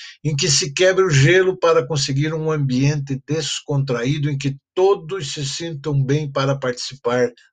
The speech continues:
da tempestade cerebral. Como todos foram informados antecipadamente do tema da reunião, inicia-se apresentando o problema que precisa ser solucionado,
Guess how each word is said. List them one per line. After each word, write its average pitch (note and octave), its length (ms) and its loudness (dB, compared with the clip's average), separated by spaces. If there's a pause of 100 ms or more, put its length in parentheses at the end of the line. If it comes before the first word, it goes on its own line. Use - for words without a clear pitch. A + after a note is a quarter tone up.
da A2 140 -8
tempestade G2 680 -6
cerebral. G2+ 500 -8 (1160)
Como C#4 240 2
todos D#3 380 2 (400)
foram G3 400 2
informados D3 600 -2
antecipadamente C3+ 1040 -4
do C#3 160 -8
tema B2+ 260 -2
da C#3+ 120 -2
reunião, D#3 500 -2 (640)
inicia-se A3 840 0
apresentando F#3+ 800 -2
o F#3+ 80 -4
problema F3 520 -2
que C#3 140 -8
precisa D3 500 -6
ser C#3 240 -4
solucionado, A2 840 -6